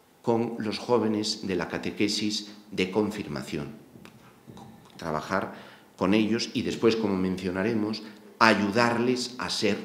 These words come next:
protagonistas. Algo que el documento preparatorio del sínodo también recalca, que los jóvenes sean protagonistas, no sean meros agentes pasivos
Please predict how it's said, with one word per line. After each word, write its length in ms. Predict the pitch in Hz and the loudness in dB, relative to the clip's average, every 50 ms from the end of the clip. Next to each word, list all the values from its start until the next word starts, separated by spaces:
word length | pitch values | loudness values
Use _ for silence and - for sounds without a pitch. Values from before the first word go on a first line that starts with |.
| - - - | -10 -12 -8
protagonistas. 1120 | - - 107 - - 80 73 71 71 76 76 73 73 - - - - - - - - - - - - - - _ _ - - - | -6 -6 -4 -4 -4 -6 -6 -6 -6 -8 -8 -8 -8 -10 -10 -10 -12 -16 -14 -16 -16 -18 -20 -20 -20 -20 -20 _ _ -6 2 6
Algo 420 | 113 110 110 107 107 107 107 107 | 6 8 8 8 6 4 2 2
que 80 | - - | 2 -2
el 60 | 123 | -4
documento 480 | - - - 90 95 101 104 98 101 | -4 -4 -2 -2 0 0 0 -2 -4
preparatorio 580 | 92 92 92 92 85 - - - 107 107 95 90 | -4 -4 -4 -4 -4 -4 -2 0 0 0 0 0
del 180 | 85 87 85 82 | -2 -2 -2 0
sínodo 600 | - - 123 117 110 107 98 98 113 110 - - - - - - - | 0 2 4 4 4 6 4 4 2 0 -2 -8 -12 -14 -14 -6 -2
también 500 | 107 92 95 101 104 110 113 117 110 107 | 0 0 2 2 4 4 4 4 2 0
recalca, 880 | - - 85 87 85 - - 101 95 92 90 90 - - - - - - - - - - - - | 0 -2 -4 -4 -4 -2 0 2 2 2 2 -2 -4 -8 -12 -14 -14 -16 -18 -20 -20 -20 -12 -4
que 120 | - 110 | 0 2
los 200 | 98 98 92 95 | 4 4 2 2
jóvenes 500 | - 135 143 143 147 151 139 123 107 98 | 6 8 10 10 10 10 8 6 4 4
sean 480 | - 139 143 143 143 151 135 127 113 - - | 4 6 6 6 6 4 2 0 0 0 2
protagonistas, 1500 | 110 104 98 95 92 95 - 104 95 92 90 92 90 - 92 92 90 90 98 117 123 120 - - - 82 76 - - - - - - - | 4 4 4 4 2 2 2 2 2 4 2 0 0 0 0 0 2 2 2 2 2 2 2 0 -2 -4 -6 -6 -8 -12 -14 -16 -8 -2
no 120 | 120 123 | 0 2
sean 280 | 117 - 151 139 127 127 | 4 6 6 8 8 8
meros 300 | 123 135 143 139 127 127 | 8 8 8 6 6 4
agentes 680 | 113 98 - - 135 131 127 123 117 - 107 104 - - | 2 0 2 2 4 4 6 4 4 4 4 4 2 2
pasivos 720 | - - 107 101 - - - 160 170 165 185 220 226 226 | 2 4 4 4 4 4 4 4 4 6 6 6 6 6